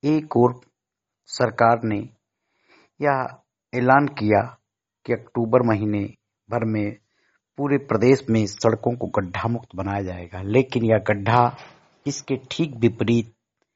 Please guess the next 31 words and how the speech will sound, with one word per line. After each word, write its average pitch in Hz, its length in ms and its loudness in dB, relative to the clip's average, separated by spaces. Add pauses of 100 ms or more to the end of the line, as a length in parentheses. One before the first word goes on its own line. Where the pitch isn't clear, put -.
(280)
प्रदर्शित 113 480 -6
कर 92 120 -10
रहा 90 280 -14
है। 104 220 -16 (500)
बहुत 131 400 -2
ही 131 60 -8
जानलेवा 110 580 2
गड्ढा, 104 420 -4 (680)
आए 123 240 -2
दिन 107 360 -6 (100)
लोग 117 300 -2
इसमें 101 420 -8 (300)
गिर 107 180 -6
करके 104 400 -6 (840)
हादसे 110 360 -8
का 98 160 -6
शिकार 98 380 -6
होते 101 300 -6
हैं 98 280 -12 (360)
और 143 260 -4
या 113 120 0 (120)
किसी 113 260 -4
न 117 100 0
किसी 104 440 -10 (720)
बड़े 135 320 2
हादसे 107 500 -2
को 95 260 -6 (840)
दावत 107 360 0
दे 95 100 -6
रहा 95 260 -12
है। 90 280 -16